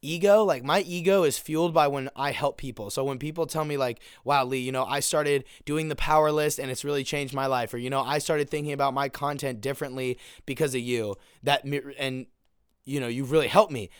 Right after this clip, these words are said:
That's where I get my, like, confidence, cockiness, arrogance, and ego, is when people tell me I've helped them. So do me a favor, boost my <laughs> ego and go help yourself because of my podcast, all right? Okay, so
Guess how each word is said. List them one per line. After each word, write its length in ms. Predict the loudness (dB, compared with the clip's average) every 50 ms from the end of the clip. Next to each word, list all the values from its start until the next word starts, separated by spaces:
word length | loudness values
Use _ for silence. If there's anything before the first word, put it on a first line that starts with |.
| -20 _ 4
That's 300 | 6 8 8 8 6 4
where 160 | 4 6 6
I 120 | 6 6
get 200 | 6 4 2 2
my, 160 | 2 0 0
like, 340 | 2 2 0 -2 -2 -6 _
confidence, 540 | -8 -4 -4 -4 -2 -2 -2 -2 -2 -2 -4
cockiness, 580 | -2 0 0 0 0 -2 -4 -6 -4 -4 -4 -4
arrogance, 520 | -2 -2 -2 0 -2 -2 -4 -4 -6 -6
and 100 | -8 -8
ego, 280 | -6 -6 -2 -2 -2 -2
is 100 | -2 -4
when 140 | -6 -8 -6
people 260 | -6 -8 -6 -6 -8
tell 220 | -6 -4 -4 -4
me 100 | -2 -4
I've 140 | -4 -6 -6
helped 240 | -4 -4 -4 -4 -6
them. 240 | -12 -12 -12 -14 -20 -20 -20 -20 _ -8
So 680 | -6 -4 -4 -4 0 2 4 4 4 4 0 -2 -6 -12 -20 _ _ _ _ _ _ _ _ _ _ _ _ _ _ _ -4
do 140 | -2 2 4
me 80 | 4
a 60 | 4
favor, 300 | 6 8 6 6 8 4
boost 300 | 4 6 6 6 6 6
my 160 | 4 4 4 4
<laughs> 20 |
ego 360 | 4 4 6 6 8 8 8
and 180 | 6 4 2 4
go 140 | 4 4 6
help 300 | 8 8 6 6 6 0
yourself 420 | 0 0 2 4 4 4 4 4
because 260 | -2 -4 -4 -2 -4
of 60 | -2
my 140 | -2 -2 -2
podcast, 580 | 2 2 2 2 2 0 -2 -2 -2 -2 -4 -4
all 60 | -2
right? 240 | 0 0 0 0 -4 -14 -20 -20 -20 -20 -20 -20 -14 0 0
Okay, 240 | 4 6 6 6 6
so 440 | 4 6 8 8 8 8 6 0